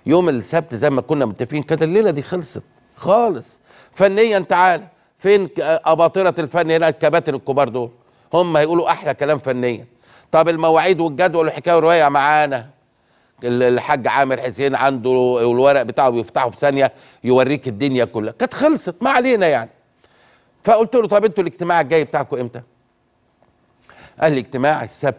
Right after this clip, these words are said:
اللي جاي، لا، اللي بعده في نادي القناة في الإسماعيلية. واللي بعده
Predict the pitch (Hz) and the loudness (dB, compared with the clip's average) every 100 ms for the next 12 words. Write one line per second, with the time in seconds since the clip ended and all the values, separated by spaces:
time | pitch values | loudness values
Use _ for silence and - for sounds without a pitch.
0 | _ _ 104 95 104 127 113 131 117 - | _ _ -8 -2 2 2 2 0 -4 -10
1 | 113 101 104 185 151 - - 110 104 131 | -6 -4 -2 -4 -6 -10 -12 -4 0 0
2 | 110 90 - 98 113 82 82 78 73 65 | 0 -6 -6 -4 -4 -6 -12 -10 -8 -8
3 | 52 - _ _ _ _ - - _ 110 | -12 -20 _ _ _ _ -20 -20 _ 0
4 | 135 139 143 190 220 208 262 | 2 4 2 2 2 -2 -6